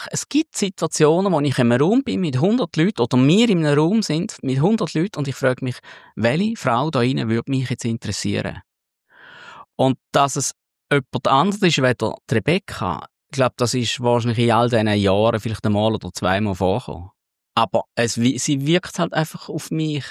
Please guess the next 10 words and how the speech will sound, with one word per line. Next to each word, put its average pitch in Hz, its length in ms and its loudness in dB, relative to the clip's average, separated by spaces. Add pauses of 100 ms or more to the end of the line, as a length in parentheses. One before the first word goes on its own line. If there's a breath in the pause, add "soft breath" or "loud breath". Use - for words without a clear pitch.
(640)
wa-, 113 260 -2
<laughs> - 420 -2
wahnsinnig 202 640 4
stark. 156 720 2 (1120 loud breath)
Und 175 120 0
dann 208 100 2
kommt 220 280 0
ja 175 220 2
auch 180 100 2
mit, 156 180 -2